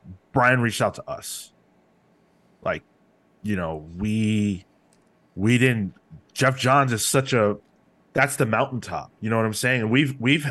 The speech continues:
we've thrown around a lot of names to try to get on the show or interview at events. And a lot of times, not because those, not because of that person, but because of the red tape, it's very difficult to get interviews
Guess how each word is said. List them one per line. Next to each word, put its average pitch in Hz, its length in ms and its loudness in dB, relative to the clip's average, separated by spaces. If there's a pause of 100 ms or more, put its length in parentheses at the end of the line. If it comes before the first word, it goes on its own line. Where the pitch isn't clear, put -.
we've 165 220 0
thrown 160 280 2
around 139 260 4
a 110 40 2
lot 120 260 4
of 120 60 -2
names 127 360 2
to - 40 -10
try 120 200 0
to 104 60 0
get 113 180 -2
on 113 100 0
the 107 60 -6
show 117 420 2
or 98 240 2
interview 113 480 0 (360)
at 107 120 0
events. 107 420 -2
And 104 160 -6
a 107 60 -4
lot 110 180 2
of 135 60 2
times, 131 540 0 (360)
not 127 280 4
because 131 360 0
those, 117 300 0
not 127 260 2
because 135 280 2
of 104 120 -2
that 120 280 0
person, 147 440 0
but 107 140 0
because 110 320 -2
of 98 80 -2
the 98 100 0
red 101 300 -2
tape, 139 360 0 (300)
it's 104 140 -4
very 117 360 0
difficult 113 520 0
to - 80 -10
get 98 240 -2
interviews 104 720 0